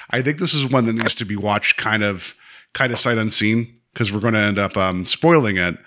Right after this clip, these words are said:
It's called Take My Life, Please. It's, uh, that's the first part of season one, episode twenty-two, segment A. So I'd say, you know, if you've not watched this yet, stop listening, go watch it. It's, like, thirteen minutes. You know, you could do, you could do worse with your time.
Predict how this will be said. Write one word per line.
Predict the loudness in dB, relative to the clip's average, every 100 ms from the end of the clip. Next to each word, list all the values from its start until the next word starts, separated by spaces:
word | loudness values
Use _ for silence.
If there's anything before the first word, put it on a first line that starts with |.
| -20 -20 -20 -10
It's | -6 -4
called | 0 0
Take | 0 -2 0
My | 0
Life, | 0 0 -4
Please. | -6 -2 0 0 0
It's, | -2 -2 0
uh, | 0 0
that's | -4 -6
the | -4
first | -4 -2
part | -2 0
of | 0
season | 0 0 0 0
one, | 0 -2
episode | -2 -2 0 -2
twenty-two, | -2 -4 -2 -4
segment | -4 -4 -6 -4
A. | -4 -4 -6 -14 -20 -20 -20 -8
So | -2 0
I'd | 0 0
say, | 0 0
you | 0
know, | -2 -2
if | -4
you've | -2
not | -2 0
watched | 0 0 0
this | 2
yet, | 4 4 2 -10 -20 -12
stop | -4 0 0 2
listening, | -2 0 -2 0
go | 2
watch | 2 2 2
it. | -2
It's, | 0
like, | -4
thirteen | -4 -6 -4
minutes. | -4 -4 -4 -6 -6 _ _ _ _ -6
You | -4
know, | -4 -6 -6
you | -4
could | -2
do, | 0 0
you | 0
could | 2
do | 4
worse | 4 0
with | -2
your | -8
time. | -6 -8